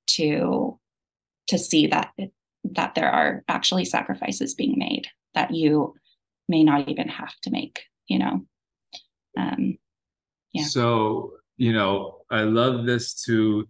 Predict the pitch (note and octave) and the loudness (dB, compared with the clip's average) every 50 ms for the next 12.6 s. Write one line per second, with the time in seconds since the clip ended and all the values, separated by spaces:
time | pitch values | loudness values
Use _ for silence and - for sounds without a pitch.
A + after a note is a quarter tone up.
0 | - - A2 G2+ G2+ G2+ - G2+ - - G#2 G2+ G#2 A2 G#2+ G#2+ A2 A2 A#2 B2+ | -8 -4 -2 0 0 0 -2 -6 -2 -2 -2 0 0 0 0 2 2 2 2 0
1 | B2+ - - G#2 G#2 G#2+ A2 A2+ A2+ G#2 F#2+ A2+ A2 G#2 - - - - - G#2 | 0 -2 -2 0 0 2 4 2 2 2 2 2 0 0 -2 -6 -10 -8 -4 -2
2 | G#2 A2+ B2+ C3+ C3+ C3 - A#2 A2 G#2+ G#2+ A2 A#2 C3+ C3+ - - - - - | 0 2 2 2 2 0 0 2 2 2 2 2 2 0 0 -2 -6 -10 -14 -18
3 | _ _ _ _ _ _ - G2 - - F#2+ G#2 G#2 G#2+ G#2 G#2 G2 G#2 G#2+ G#2 | _ _ _ _ _ _ -12 -6 -2 2 4 4 6 6 6 4 4 2 2 0
4 | A2 A2+ G#2+ A2 A#2 G#2+ G2+ G2+ G2+ G2 G#2 A2 B2+ B2 A2+ G#2 G#2+ G#2 G#2 G2+ | 0 0 0 0 0 -2 -2 -2 -2 0 0 -2 0 0 0 0 0 0 -2 -2
5 | G2+ G2 - - A#2 G2+ - G2+ - - - A2+ G#2+ F#2+ F#2 F2 E2+ F2 - - | -4 -4 -4 -4 -4 -2 -2 -2 -4 0 2 2 2 2 0 -2 -6 -6 -8 -12
6 | - - - - - _ - A#2 G#2 A#2+ C3+ B2+ B2+ - - - - - - _ | -16 -20 -20 -20 -18 _ -8 -4 0 2 2 2 2 0 -2 -6 -12 -16 -20 _
7 | _ _ - - D3+ F#3 G#3 A#3+ A3+ A#3+ G#3+ C3+ G#2 - - B2+ C#3 - - - | _ _ -4 0 2 2 2 4 4 4 2 2 2 0 2 2 2 2 0 -2
8 | - - F2 - - - G#2+ G#2 F#2+ G2 G2 F#2+ F2 F#2 G#2 G2 F#2+ F2+ E2+ F2+ | -2 -2 0 -2 -2 -2 -2 -4 -2 -2 -2 -2 -2 -2 -2 -2 -2 -2 -4 -6
9 | - - - G#2 G2 E2+ E2 D#2 D#2 D2+ - _ _ _ _ _ _ _ - - | -6 -4 -2 -2 -2 -2 -2 -6 -8 -8 -10 _ _ _ _ _ _ _ -2 2
10 | A#2+ C#3+ E3+ F3+ G3+ G3 G3 F#3 D3+ A#2 - C3 B2+ C#3 C#3 C#3 - C#3+ A#2+ G2 | 2 4 6 6 6 6 6 6 4 4 4 4 4 4 2 2 0 0 2 2
11 | A#2+ A2+ - - B2 A#2 A2 A2 A2 A2+ A2 G2+ - - - B2 A2 A2 G#2 F#2+ | 2 0 0 0 -2 0 0 0 -2 -2 -4 -6 -6 -4 -2 0 0 0 -2 -6
12 | F2 - - G2+ G2+ F#2+ F#2+ F#2+ D#2 D2 D2 - | -6 -6 -4 -4 -2 -2 -4 -6 -6 -8 -8 -10